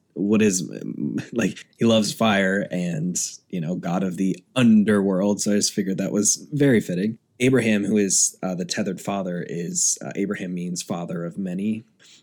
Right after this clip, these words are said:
Uh, and Zora comes from the Slavic word for dawn, and umbre comes from the Latin word for shadow.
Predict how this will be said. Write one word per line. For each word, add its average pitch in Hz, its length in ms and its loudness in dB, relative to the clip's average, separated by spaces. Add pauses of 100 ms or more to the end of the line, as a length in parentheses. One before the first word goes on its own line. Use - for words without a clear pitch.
(140)
Uh, 92 180 -2
and 101 200 0
Zora 131 640 0 (200)
comes 101 300 -2
from 95 380 -2
the 90 100 -6
Slavic 113 500 0
word 87 240 -4
for 85 140 -8 (140)
dawn, 117 560 -4 (880)
and 90 600 -2 (140)
umbre 110 680 0 (100)
comes 95 360 -4
from 90 340 -4
the 87 120 -6
Latin 95 440 -2
word 85 260 -6
for - 200 -12
shadow. - 720 -6